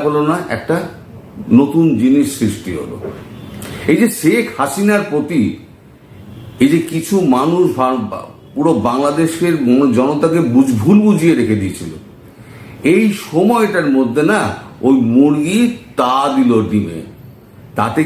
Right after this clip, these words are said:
কি হলো, এই যে মানুষগুলো বুঝতে পারলো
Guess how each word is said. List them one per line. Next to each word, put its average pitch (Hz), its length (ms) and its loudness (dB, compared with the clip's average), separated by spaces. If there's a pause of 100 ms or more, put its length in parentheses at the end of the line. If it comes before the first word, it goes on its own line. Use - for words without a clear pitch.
কি 147 140 0
হলো, 135 260 4 (840)
এই 147 220 2
যে 165 120 2
মানুষগুলো 160 640 0 (180)
বুঝতে 156 360 0
পারলো 127 320 0